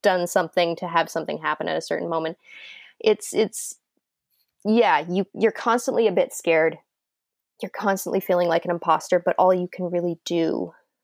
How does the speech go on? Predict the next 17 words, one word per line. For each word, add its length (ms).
I 120
think, 300
is 420
give 260
the 80
craft 420
as 160
much 200
respect 440
as 100
you 60
possibly 400
can. 440
Spend 320
as 140
much 320
time 460